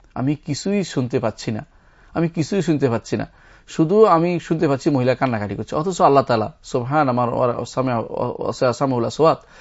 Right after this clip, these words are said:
আল্লাহ তাআলার, সেই আল্লাহর প্রশংসা করছি, সেই আল্লাহর পবিত্র ঘোষণা করছি, সমস্ত আওয়াজ যার কান কোনো, তার, যার, তার শোনো, শ্রবণেন্দ্রিয়ে কোনো সমস্যা হয় না, সব রকমের, আহ, শ্রবণ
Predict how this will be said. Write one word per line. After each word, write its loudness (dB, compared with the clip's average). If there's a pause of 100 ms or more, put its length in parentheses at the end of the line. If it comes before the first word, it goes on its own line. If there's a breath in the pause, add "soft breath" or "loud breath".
(200 loud breath)
আল্লাহ 6
তাআলার, 4
সেই 0
আল্লাহর 2
প্রশংসা -6
করছি, -6
সেই 0
আল্লাহর 0
পবিত্র 0
ঘোষণা -4
করছি, -6 (480 soft breath)
সমস্ত -2
আওয়াজ 6
যার 0
কান 0
কোনো, -8 (100)
তার, 2 (340)
যার, 0 (160)
তার 0
শোনো, -6
শ্রবণেন্দ্রিয়ে -2
কোনো -6
সমস্যা -4
হয় 6
না, -2 (220 loud breath)
সব 2
রকমের, 4
আহ, -2
শ্রবণ 2